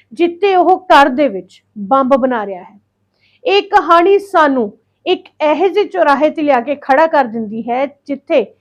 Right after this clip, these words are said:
ਅਸੀਂ ਸੋਚਣ ਨੂੰ ਮਜਬੂਰ ਹੋ ਰਹੇ ਹਾਂ ਕਿ ਕਿਵੇਂ ਇੱਕ ਨੌਜਵਾਨ ਆਪਣੇ ਜੀਵਨ ਨੂੰ ਆਨਲਾਈਨ ਦੁਨੀਆ ਦੇ ਨਾਲ ਜੋੜ ਕੇ ਖਤਰੇ ਦੇ ਵਿੱਚ ਪਾ ਰਿਹਾ ਹੈ। ਬਠਿੰਡਾ ਦੇ ਜਿੰਦ ਪਿੰਡ ਤੋਂ ਆਈ ਇਹ ਚੌਂਕਾਉਣ ਵਾਲੀ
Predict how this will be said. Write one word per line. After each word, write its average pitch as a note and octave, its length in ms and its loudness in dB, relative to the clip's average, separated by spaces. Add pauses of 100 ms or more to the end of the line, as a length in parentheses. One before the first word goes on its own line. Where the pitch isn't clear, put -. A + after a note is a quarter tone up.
(240)
ਅਸੀਂ E4 240 -2
ਸੋਚਣ E4+ 460 -4
ਨੂੰ F4+ 140 -2
ਮਜਬੂਰ C4 400 -2
ਹੋ C4 140 0
ਰਹੇ B3 160 0
ਹਾਂ B3 140 -6
ਕਿ D4 160 -10 (100)
ਕਿਵੇਂ E4+ 300 -4 (380)
ਇੱਕ D4+ 200 -4
ਨੌਜਵਾਨ D#4+ 800 2 (200)
ਆਪਣੇ F4+ 400 2
ਜੀਵਨ B3 360 -4
ਨੂੰ A3 260 -8 (380)
ਆਨਲਾਈਨ F#4 600 2
ਦੁਨੀਆ D4 320 0
ਦੇ C#4+ 140 -2
ਨਾਲ A#3+ 240 0
ਜੋੜ B3 280 0
ਕੇ C#4 220 -4 (120)
ਖਤਰੇ D4+ 380 -4
ਦੇ B3+ 100 -2
ਵਿੱਚ A3+ 240 -6
ਪਾ G#3+ 180 -2
ਰਿਹਾ F#3 160 -12
ਹੈ। - 140 -20 (800)
ਬਠਿੰਡਾ F4+ 500 2
ਦੇ A4 160 2
ਜਿੰਦ E4 320 -2
ਪਿੰਡ D4+ 300 -4
ਤੋਂ E4 180 0 (120)
ਆਈ C#4 220 4 (180)
ਇਹ C4+ 240 0
ਚੌਂਕਾਉਣ D4 560 -2
ਵਾਲੀ D4 240 0